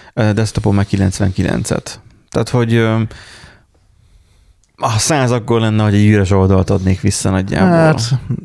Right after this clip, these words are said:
Speaker 2: igen, elég nehéz összehozni.
Speaker 1: Egy
Speaker 2: Mobi-,
Speaker 1: Hello
Speaker 2: mobilon
Speaker 1: Web-el.
Speaker 2: főleg, tehát elég
Speaker 1: Úgyhogy
Speaker 2: kényes.
Speaker 1: mobilon is elég jó pontozást ért el. Miért? Azért, mert átméret-, átméreteztem a képeket, és átkonvertáltam webpébe. Hú, hú.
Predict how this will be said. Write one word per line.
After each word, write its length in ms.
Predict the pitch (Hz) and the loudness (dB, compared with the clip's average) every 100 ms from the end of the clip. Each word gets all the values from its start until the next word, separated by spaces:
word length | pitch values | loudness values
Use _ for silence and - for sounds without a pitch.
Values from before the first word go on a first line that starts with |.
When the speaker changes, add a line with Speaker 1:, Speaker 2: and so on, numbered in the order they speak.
| - 101 | -12 -2
Speaker 2:
igen, 260 | 127 117 113 | 2 4 4
elég 200 | 117 107 | 4 4
nehéz 300 | 104 107 101 | 4 4 4
összehozni. 580 | 104 - 107 107 104 107 - - - _ | 2 2 2 2 2 0 -2 -12 -20 _
Speaker 1:
Egy 140 | 113 | 0
Speaker 2:
Mobi-, 140 | 123 117 | 2 4
Speaker 1:
Hello 100 | 120 | 4
Speaker 2:
mobilon 220 | - 117 113 | 4 4 2
Speaker 1:
Web-el. 120 | 107 | 2
Speaker 2:
főleg, 480 | 107 104 104 104 113 | 4 4 4 2 -2
tehát 400 | - 110 104 - - _ - - - _ | -2 -2 -2 -8 -20 _ -20 -20 -20 _
elég 220 | 104 101 98 | -2 -2 -2
Speaker 1:
Úgyhogy 160 | 110 | -2
Speaker 2:
kényes. 340 | 101 107 110 - | 0 0 -2 -2
Speaker 1:
mobilon 420 | 135 131 113 104 | 0 2 2 0
is 120 | 104 | 0
elég 260 | 107 107 104 | 0 0 0
jó 180 | 104 107 | 2 0
pontozást 560 | - 104 101 - 110 | -2 -2 -2 -2 -2
ért 240 | - 98 127 | -2 -2 -2
el. 220 | 147 139 | -2 -2
Miért? 520 | 117 117 156 381 - | 0 2 2 2 0
Azért, 320 | - 170 160 | 0 2 0
mert 140 | 123 107 | 0 -2
átméret-, 480 | 110 98 98 104 - | 0 0 0 0 -2
átméreteztem 720 | 113 107 107 104 - - - | -4 -2 -2 -4 -4 -8 -6
a 60 | - | -4
képeket, 600 | - 160 143 139 131 - - - - - | -2 -2 -2 -2 -4 -6 -18 -20 -20 -6
és 160 | 113 | -4
átkonvertáltam 1120 | - 107 - 117 113 123 120 127 127 127 123 95 | 0 -2 0 -2 0 0 0 -2 0 0 -2 0
webpébe. 800 | 101 101 - 98 98 101 104 - _ _ _ | -2 -2 0 2 2 2 0 -2 _ _ _
Hú, 220 | 330 392 | 4 4
hú. 480 | - - 262 269 277 | 2 2 6 6 6